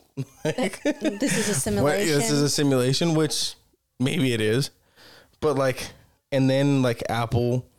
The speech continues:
Speaker 1: the apple symbol being a bite taken out of the apple. That's
Speaker 2: Yeah.
Speaker 1: what their symbol is.
Speaker 2: Oh, I've never even thought about that.
Speaker 1: Yeah. And then, then, like,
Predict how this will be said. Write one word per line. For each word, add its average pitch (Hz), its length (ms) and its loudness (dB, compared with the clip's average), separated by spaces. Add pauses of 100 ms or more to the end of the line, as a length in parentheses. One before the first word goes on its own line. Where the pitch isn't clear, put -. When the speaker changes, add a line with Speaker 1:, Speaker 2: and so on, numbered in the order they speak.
(340)
Speaker 1:
the - 120 -6
apple 117 260 -2
symbol 113 400 -2
being 117 280 -2
a 101 60 -2
bite 95 380 -4
taken 107 260 -4
out 95 140 -2
of 98 100 -2
the 87 100 -2
apple. 104 480 -2 (920)
That's 196 160 -2
Speaker 2:
Yeah. 185 180 0
Speaker 1:
what 160 100 -2
their 110 120 0
symbol 104 340 -2
is. 98 300 -2 (300)
Speaker 2:
Oh, 214 60 -6
I've 247 240 -6
never 196 220 -4
even 165 220 -6
thought 165 180 -10
about 156 240 -10
that. 147 140 -8
Speaker 1:
Yeah. 110 280 0 (240)
And 131 220 0
then, 131 240 2
then, 117 380 0 (220)
like, 110 300 -6